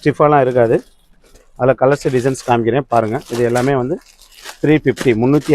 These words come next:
ஐம்பது. சிம்மர் காட்டன் சொல்லுவாங்க. இப்ப ஆன்லைன்ல பர்ச்சேஸ் பண்றாங்க அப்படின்னா, மினிமம் இதுல எல்லாம் அஞ்சு சேலை தான் பர்ச்சேஸ் பண்ணணும். ஒண்ணு ரெண்டு வேணும்னா நம்ம கடைக்கு நேரடியா விசிட் பண்ணி தான் பர்ச்சேஸ் பண்ணணும். நிறையா போய்கிட்டு இருக்கு. இது ஃபுல்லாமே சாம்பிள் பீஸ் மட்டும்தான். with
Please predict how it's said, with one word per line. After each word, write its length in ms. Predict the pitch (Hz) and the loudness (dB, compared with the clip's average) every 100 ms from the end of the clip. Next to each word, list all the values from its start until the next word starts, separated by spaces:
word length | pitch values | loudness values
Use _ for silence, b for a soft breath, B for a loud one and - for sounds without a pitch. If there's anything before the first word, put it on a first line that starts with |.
| 113 | 2
ஐம்பது. 340 | 113 110 98 - - | 2 0 -2 -6 -10
சிம்மர் 320 | - 151 156 131 | -2 0 2 2
காட்டன் 280 | 117 131 - | 0 -2 -2
சொல்லுவாங்க. 360 | 110 104 95 107 _ _ - - _ _ _ - - _ _ | 0 0 -2 -8 _ _ -20 -20 _ _ _ -20 -20 _ _
இப்ப 120 | - 131 | -4 0
ஆன்லைன்ல 320 | 156 160 156 147 | 2 2 2 0
பர்ச்சேஸ் 280 | 139 170 - | 0 0 0
பண்றாங்க 360 | 143 147 147 147 135 | 0 2 2 4 2
அப்படின்னா, 320 | 131 131 147 - _ - 139 | 2 2 2 -2 _ -10 -2
மினிமம் 280 | 147 156 | 2 2
இதுல 180 | 139 131 | 4 4
எல்லாம் 160 | 135 143 | 4 2
அஞ்சு 140 | 127 127 | 0 -4
சேலை 140 | 131 131 | -2 -2
தான் 100 | 135 | -2
பர்ச்சேஸ் 240 | 113 123 - | -6 -8 -6
பண்ணணும். 320 | 110 110 151 - _ - - - | -4 -2 -4 -10 _ -20 -18 -4
ஒண்ணு 200 | 135 170 180 | 2 4 4
ரெண்டு 140 | 185 165 | 4 4
வேணும்னா 260 | 175 185 226 | 4 2 2
நம்ம 120 | 160 135 | 0 2
கடைக்கு 240 | 139 151 135 | 0 0 0
நேரடியா 340 | 147 156 165 165 - - | 0 2 2 2 -2 -14
விசிட் 260 | 120 170 151 | -4 -4 0
பண்ணி 160 | 139 147 | 2 2
தான் 100 | 156 | 2
பர்ச்சேஸ் 280 | 110 123 - | -2 -6 -6
பண்ணணும். 280 | 107 98 - - _ _ - _ - - _ 127 | -12 -12 -14 -20 _ _ -20 _ -20 -20 _ -2
நிறையா 200 | 139 180 160 | 4 4 4
போய்கிட்டு 300 | 147 135 117 | 2 2 0
இருக்கு. 180 | 120 156 262 - _ - - - - - - - - | 0 0 -2 -20 _ -20 -20 -20 -14 -14 -14 -16 -6
இது 100 | 120 | -4
ஃபுல்லாமே 300 | 120 143 143 156 | 0 2 2 0
சாம்பிள் 320 | 131 139 143 | 0 0 0
பீஸ் 180 | 131 123 123 | -2 -4 -4
மட்டும்தான். 360 | 110 117 117 - _ _ - | -6 -6 -8 -12 _ _ -10
with 140 | 131 | -8